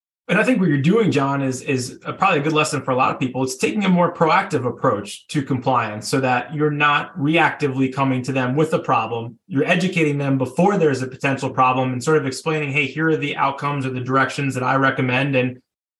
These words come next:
not everything's gonna require immediate action for every business, but the fact that everyone can be on the same page about it, uh, will go a long way, especially in a year where, you know, I don't think a lot of companies want surprises, especially when it comes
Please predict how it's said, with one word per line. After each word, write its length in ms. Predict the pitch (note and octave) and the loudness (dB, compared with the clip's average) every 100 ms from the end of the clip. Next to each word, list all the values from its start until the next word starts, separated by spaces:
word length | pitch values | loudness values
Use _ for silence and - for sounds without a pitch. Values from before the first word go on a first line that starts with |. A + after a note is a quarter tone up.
| _ | _
not 180 | F#3 G3+ | 0 2
everything's 500 | F#3+ F#3+ - F3+ D#3 | 2 0 2 2 2
gonna 200 | E3+ E3 | 0 0
require 500 | D#3 - C#3+ E3 E3 | -2 0 2 2 0
immediate 440 | D3 D3+ D#3 D#3 - | -2 -4 -2 -4 0
action 480 | B2+ C3 - D3+ | 0 0 -4 -4
for 180 | C#3+ C#3+ | -2 -2
every 280 | C#3 C#3 C3 | 0 0 0
business, 500 | A#2+ C#3 C#3+ B2+ - | 2 0 0 -2 -4
but 160 | B2+ C3 | -6 -4
the 60 | |
fact 260 | B2+ D3+ C#3+ | 0 0 0
that 80 | C#3 | 2
everyone 400 | D#3 D#3 D3 C#3+ | 2 2 2 0
can 180 | C#3+ | -2
be 140 | C3+ C3+ | 0 2
on 160 | C3 | 2
the 80 | B2 | -2
same 360 | A#2+ C#3 C3 B2 | -4 -2 -2 -2
page 320 | C3+ F3 D#3+ | 0 2 2
about 360 | C#3+ B2 A#2 A#2 | 0 2 2 0
it, 200 | A#2+ - | -2 -2
uh, 200 | B2 B2 | 0 2
will 180 | C3 C3 | 2 0
go 240 | C#3 C#3+ | 2 0
a 20 | C3+ | 2
long 300 | C3+ C3+ C3 | 0 0 0
way, 220 | C#3+ C3+ | 0 -2
especially 440 | C3 D3+ - E3 | -4 -6 -4 -2
in 80 | C#3+ | 0
a 40 | |
year 340 | C3 C3+ C#3+ C#3 | 0 0 0 2
where, 400 | B2+ B2 A#2 - _ _ - | 4 2 0 -6 _ _ -2
you 100 | D3 | 0
know, 120 | B2+ | 2
I 100 | C#3+ | 2
don't 160 | D3+ | 2
think 140 | D#3+ C#3+ | 0 0
a 40 | |
lot 180 | C#3 C3+ | 0 0
of 40 | |
companies 380 | C#3+ C#3+ C3+ B2+ | 0 -2 -2 -2
want 300 | B2 C#3+ C#3+ | 0 0 0
surprises, 640 | - B2 A#2 G2+ - - - | -4 -2 -2 -2 -6 -12 -12
especially 460 | - D3 C3+ C#3 | -6 -4 -2 0
when 160 | B2+ B2 | 0 0
it 80 | A#2 | 0
comes 320 | C3+ B2+ A#2+ | 0 0 -2